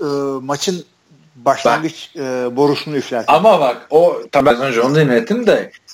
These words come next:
Speaker 2: şimdi o, o, yani oradan çekilmiş. Ama normal sen maçı izlerken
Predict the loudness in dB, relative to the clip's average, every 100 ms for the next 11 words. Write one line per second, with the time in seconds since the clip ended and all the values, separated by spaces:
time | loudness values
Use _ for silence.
0 | _ -6 2 4 6 6 6 4 0 -6
1 | _ -2 -2 2 4 4 2 0 -2 -8
2 | -6 -6 -4 -6 0 2 4 2 2 2
3 | 2 2 2 2 0 -12 _ _ _ 0
4 | 0 2 0 0 2 4 2 0 -2 -4